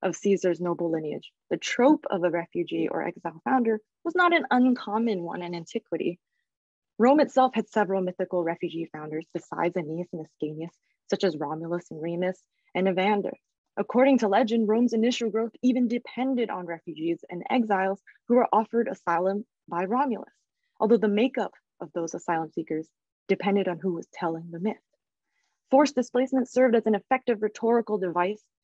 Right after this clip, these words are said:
to forge kinship ties and craft many other notable, uh, craft collective identities, a theme explored by Emma Dench, Catherine Edwards, Eric Gruen, and many other notable scholars.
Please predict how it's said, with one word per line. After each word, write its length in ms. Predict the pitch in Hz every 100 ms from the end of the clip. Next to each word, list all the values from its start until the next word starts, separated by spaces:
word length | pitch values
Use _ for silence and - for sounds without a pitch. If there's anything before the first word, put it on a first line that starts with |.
| _ -
to 60 |
forge 320 | 220 240 214
kinship 440 | - 240 247 - - -
ties 380 | 185 190 190 -
and 180 | 185
craft 340 | - 190 175 -
many 240 | 175 190 175
other 180 | 180 170
notable, 360 | 160 165 175 _ _ - 196 208 -
uh, 200 | 175 175 -
craft 240 | 202 208 _ _ _ _ -
collective 440 | 202 226 - 202 - -
identities, 640 | 180 175 180 208 - - - _ -
a 100 | 208
theme 460 | - 269 269 262 254 _ _ _
explored 440 | - - 220 220 208
by 180 | 190 -
Emma 200 | 202 220
Dench, 260 | 180 165 165 - _ _ _ _
Catherine 300 | 190 185 196
Edwards, 460 | 165 147 160 156 _ -
Eric 220 | 180 185
Gruen, 280 | 170 160 170
and 120 | 165
many 280 | 160 175 -
other 240 | 240 320 285
notable 340 | 190 - -
scholars. 420 | - - - 214